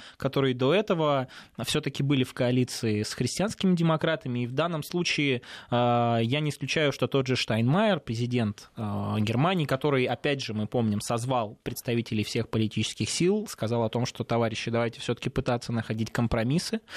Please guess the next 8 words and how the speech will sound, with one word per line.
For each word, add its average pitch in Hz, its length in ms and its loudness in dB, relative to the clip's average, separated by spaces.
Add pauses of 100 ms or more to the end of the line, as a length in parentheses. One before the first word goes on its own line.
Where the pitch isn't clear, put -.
(300)
Вот, 151 480 2
э, 131 640 4
параллельно 190 460 2
будет 185 260 0
разговаривать 151 720 2
и 139 60 0
с - 40 0
Шульцем, 214 440 0